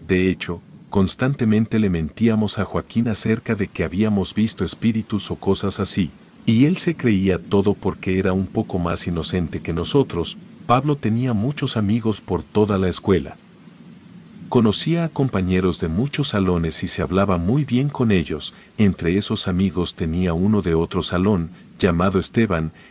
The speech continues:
Él era el típico estudiante que se burlaba de los demás,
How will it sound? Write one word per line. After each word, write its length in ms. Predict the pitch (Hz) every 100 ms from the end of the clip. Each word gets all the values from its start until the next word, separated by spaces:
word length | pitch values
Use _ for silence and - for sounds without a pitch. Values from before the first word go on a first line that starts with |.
| -
Él 180 | 104 95
era 200 | 123 127
el 120 | 101
típico 460 | - 139 147 143 117
estudiante 560 | - 92 98 98 98
que 160 | - 92
se 140 | -
burlaba 480 | - 80 90 104 110
de 120 | 101
los 160 | 95 90
demás, 520 | 92 87 71 - -